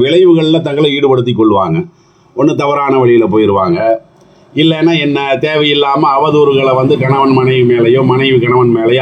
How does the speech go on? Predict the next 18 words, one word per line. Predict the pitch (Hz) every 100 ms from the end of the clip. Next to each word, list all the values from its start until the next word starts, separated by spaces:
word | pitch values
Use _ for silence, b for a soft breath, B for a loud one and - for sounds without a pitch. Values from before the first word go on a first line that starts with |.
| 113
அவதூறுகளை | 139 151 151 139 127 110
சுமத்தி | 117 117 110 95
கொண்டு | 95 127 170 B B B - 110
அவர்களுக்கு | 139 170 175 175 170 170 170
வந்து | 165 165
ஒரு | 151 131
சரியான | 143 151 151 151 147 139 131
ஒரு | 131 123
தீர்வை | 147 170 165 151 139
நோக்கி | 135 139 117
பயணிக்க | 120 131 131 - 127 123 117
முடியாத | 123 127 127 123 120
ஒரு | 107
சூழல்ல | 123 135 131 170 170
சிக்கி | 170 180 151
தவிப்பாங்க. | 127 - 101 82 117 - - - - - - 120
இது | 156 170
வந்து | 165